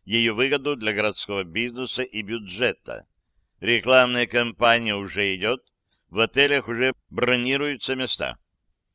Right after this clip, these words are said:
Рестораны и магазины закупают товары.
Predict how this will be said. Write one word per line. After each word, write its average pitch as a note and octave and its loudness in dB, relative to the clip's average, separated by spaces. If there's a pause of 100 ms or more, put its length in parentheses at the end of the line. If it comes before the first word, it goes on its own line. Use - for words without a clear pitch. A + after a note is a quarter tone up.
(120)
Рестораны B2+ 4
и A2 -2
магазины A#2+ -2 (260)
закупают G#2+ 0
товары. G#2+ 0